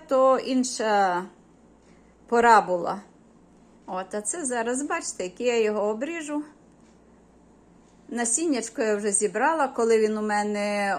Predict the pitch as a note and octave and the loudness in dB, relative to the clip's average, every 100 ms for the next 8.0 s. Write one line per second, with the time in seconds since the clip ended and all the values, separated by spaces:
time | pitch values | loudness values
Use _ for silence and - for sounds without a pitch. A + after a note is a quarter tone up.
0 | - G#3 G3+ - F#3+ A#3+ B3+ D#4 C4 C#4+ | -4 -4 -2 -4 -4 -2 0 2 2 0
1 | C#4+ C4+ C4+ C4+ - - - _ _ - | 0 -8 -6 -6 -8 -10 -20 _ _ -20
2 | - - _ G#3+ G#3 G3+ F#3+ G3+ G3 F#3 | -20 -20 _ -6 -4 -4 -4 -4 -2 -4
3 | G3 A3 C#4 C4 D4 D4+ - D#4 D#4+ C4+ | -2 -4 -4 -6 -6 -6 -8 -10 -6 -4
4 | A#3 G#3+ A#3+ - C4+ B3+ A#3+ G#3+ - G3+ | -4 -2 -4 -4 -8 -6 -8 -10 -10 -10
5 | G#3 A#3 _ _ _ _ - - _ - | -10 -14 _ _ _ _ -20 -20 _ -8
6 | A#3+ C#4+ C#4+ A4 F#4+ B3+ A#3+ C4 C4 A#3+ | -6 -4 -2 -2 0 -2 -2 -4 -4 -6
7 | A3 G#3+ - B3+ D4+ D#4 C4 B3 B3+ A#3 | -4 -8 -6 -2 0 0 0 -4 -6 -6